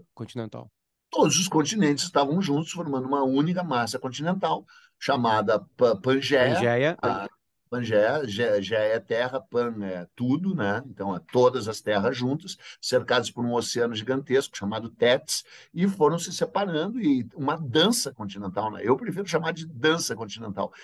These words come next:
Speaker 2: E quando você bota no computador a animação, todos os lugares já estiveram, em todos os lugares. A gente falou que o Texas estava junto com a Patagônia, lembra? Há pouco aí,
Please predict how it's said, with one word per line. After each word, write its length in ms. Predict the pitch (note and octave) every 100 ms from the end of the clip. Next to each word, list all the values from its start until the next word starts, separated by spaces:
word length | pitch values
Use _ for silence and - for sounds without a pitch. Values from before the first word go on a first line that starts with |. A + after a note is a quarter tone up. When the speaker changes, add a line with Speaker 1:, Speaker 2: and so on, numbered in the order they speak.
| - -
Speaker 2:
E 100 | A2+
quando 180 | C#3+ C#3+
você 120 | C3+
bota 320 | A#2+ C3+ C3
no 80 | B2+
computador 600 | B2+ A2+ B2+ B2 C3 C#3 - -
a 60 |
animação, 380 | A#2 B2+ B2+ C#3+
todos 440 | E3 - F3 F#3 G3+
os 80 |
lugares 320 | E3+ D3+ D3+ C#3
já 80 |
estiveram, 460 | B2+ F#3 D#3+ D#3+ G3+
em 40 |
todos 220 | G3 F#3+ G3
os 40 |
lugares. 260 | F3+ F3 C#3+
A 40 |
gente 120 | D3
falou 200 | - D3
que 80 | D#3
o 40 | -
Texas 420 | C3 D3 - E3+
estava 240 | - E3+
junto 220 | C3 D#3 -
com 80 |
a 40 | D3
Patagônia, 640 | C#3+ C3 G#2+ B2 E3+ B2
lembra? 300 | G2+ C3 E3
Há 40 | G#2
pouco 320 | B2 C#3 A#2
aí, 200 | G#2+